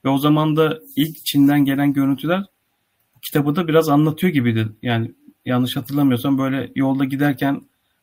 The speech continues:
pat diye düşüp ö-, yani ö-, ölen,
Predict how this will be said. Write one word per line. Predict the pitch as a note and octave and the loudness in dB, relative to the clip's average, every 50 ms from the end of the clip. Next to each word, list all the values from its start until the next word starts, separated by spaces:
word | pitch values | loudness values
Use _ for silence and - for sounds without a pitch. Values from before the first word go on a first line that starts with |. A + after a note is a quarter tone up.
| _ _ | _ _
pat | - C#3 C#3 C3+ - - | -2 -2 -2 -2 -2 -2
diye | C#3 C3+ B2+ | -2 -2 0
düşüp | C3 B2+ - - D3 - _ _ _ _ _ _ _ _ _ _ _ _ _ _ _ _ _ _ _ - _ - - | -2 -4 -4 -6 -8 -8 _ _ _ _ _ _ _ _ _ _ _ _ _ _ _ _ _ _ _ -20 _ -6 -4
ö-, | B2 B2 B2 - | -4 -4 -4 -4
yani | C3 B2+ A#2 A#2+ A2+ A2 | -2 -2 0 0 0 0
ö-, | B2 B2+ A#2+ B2 - - B2+ | 0 0 -2 -2 -4 -4 -2
ölen, | B2+ B2 B2 A#2+ A#2 A#2 A2 | 0 0 2 2 0 0 -2